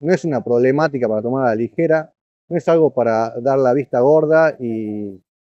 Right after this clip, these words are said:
y menospreciarla, sino que es una situación bastante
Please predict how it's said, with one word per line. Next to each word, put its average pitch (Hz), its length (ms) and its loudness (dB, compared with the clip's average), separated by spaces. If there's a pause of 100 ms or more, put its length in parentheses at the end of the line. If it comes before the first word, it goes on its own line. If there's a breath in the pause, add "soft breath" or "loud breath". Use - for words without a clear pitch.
(960)
y 127 160 -2
menospreciarla, 127 800 0
sino 151 280 -4
que 160 80 -4
es - 120 -8
una 143 120 -4
situación 123 560 -2
bastante 123 880 -2